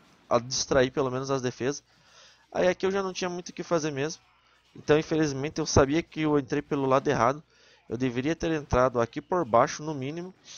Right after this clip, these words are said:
pra poder fazer as tropas se encaminharem pro meio, destruindo por aqui e não fazendo essa sequência. Então, essa,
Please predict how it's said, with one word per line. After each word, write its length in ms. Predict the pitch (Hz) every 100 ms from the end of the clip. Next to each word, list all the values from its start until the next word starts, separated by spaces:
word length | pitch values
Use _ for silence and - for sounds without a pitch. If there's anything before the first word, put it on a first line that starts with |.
| -
pra 140 | - 147 - -
poder 220 | 147 143
fazer 240 | 156 135
as 100 | 139
tropas 400 | - 139 - 151
se 320 | 135 139 -
encaminharem 440 | 135 151 139 135 147
pro 160 | -
meio, 280 | 120 117 143
destruindo 460 | 120 113 - 135 143
por 180 | 156 139
aqui 340 | - 135 143 - - _
e 80 | 127
não 140 | 127
fazendo 340 | 143 147 127 135
essa 140 | 135
sequência. 560 | 139 147 - 117 113 - - - _
Então, 160 | - 160
essa, 360 | 202 208 196